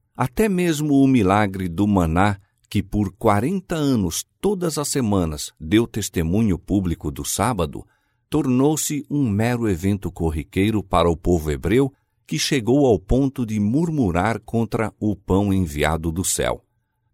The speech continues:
E podemos muito bem acreditar que pessoas tão endurecidas pelo engano do pecado tinham pouca consideração pelo testemunho do maná em favor do sábado.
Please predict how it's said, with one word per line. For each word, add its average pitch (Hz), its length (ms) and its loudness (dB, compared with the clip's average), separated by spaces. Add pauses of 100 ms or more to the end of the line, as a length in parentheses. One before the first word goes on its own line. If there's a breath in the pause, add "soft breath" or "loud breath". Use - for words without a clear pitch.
E 135 100 0
podemos 143 640 0
muito 123 400 0
bem 92 400 0
acreditar 92 680 -2
que - 160 -10
pessoas 107 580 0
tão 170 260 -2
endurecidas 120 840 -2
pelo 101 300 0
engano 90 400 2
do 78 120 -6
pecado 113 600 0 (320)
tinham 143 420 0
pouca 135 540 -2
consideração 104 1000 -2
pelo 95 260 -2
testemunho 95 720 0
do 87 140 0
maná 82 520 0
em 95 140 0
favor 82 480 -2
do 85 140 -6
sábado. 73 640 -4